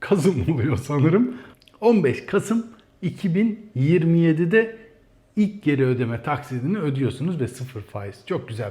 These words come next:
bir fırsat. Ee, Dilek Hanım'ın özetinde bu programdan yararlanma koşullarını da çok güzel anlatıyor. Tabii burada bir soru var. İş geliştirme desteğine nasıl başvuruluyor ve kimler yararlanabiliyor?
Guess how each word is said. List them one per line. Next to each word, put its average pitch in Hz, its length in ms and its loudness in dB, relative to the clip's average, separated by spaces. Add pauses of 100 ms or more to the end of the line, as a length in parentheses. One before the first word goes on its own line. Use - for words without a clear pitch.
bir - 40 -20
fırsat. 185 420 -10 (1120)
Ee, 113 240 -6 (120)
Dilek 180 280 4
Hanım'ın 135 400 2
özetinde 135 920 -2
bu 135 460 0 (320)
programdan 131 580 -4
yararlanma 123 600 -4
koşullarını 117 580 -8
da 190 140 0
çok 170 220 -6
güzel 170 300 -6
anlatıyor. 113 460 -6 (600)
Tabii 156 280 0 (320)
burada 160 320 0
bir 180 60 0
soru 143 340 0
var. 95 200 0 (340)
İş - 240 -8
geliştirme 131 640 -4
desteğine 123 720 -6 (140)
nasıl 127 300 -4 (100)
başvuruluyor 127 960 -4
ve 190 280 2 (320)
kimler 143 440 2
yararlanabiliyor? 107 1040 -2